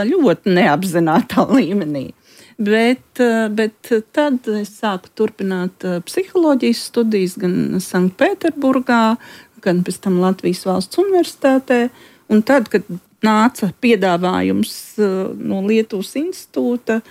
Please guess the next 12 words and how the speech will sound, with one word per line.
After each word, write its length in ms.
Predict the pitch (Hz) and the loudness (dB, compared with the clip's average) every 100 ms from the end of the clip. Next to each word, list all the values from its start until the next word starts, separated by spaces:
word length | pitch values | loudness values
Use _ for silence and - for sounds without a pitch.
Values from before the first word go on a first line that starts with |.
| - _ _ _ _ - | -20 _ _ _ _ -2
man 140 | 214 | 0
laikam 420 | 208 208 240 294 | 2 0 2 2
nebija 360 | 277 269 254 247 | 4 4 4 2
ne 100 | 226 | 4
mirkli 420 | 226 214 - - | 2 0 -2 -12
šaubu, 680 | - - 147 - - 226 294 - _ _ _ _ _ _ _ | -12 -8 -8 -6 -6 -4 -6 -8 _ _ _ _ _ _ _
ka 280 | 233 214 208 - | -6 -4 -4 -4
es 220 | 202 - | -6 -2
iešu 320 | 208 220 - | 0 -2 0
padziļināt, 600 | 240 226 208 196 185 185 | 0 2 2 2 0 2
jo, 160 | 220 202 - - - - - | 2 2 0 -18 -20 -20 -8
jo 240 | - 214 | 0 4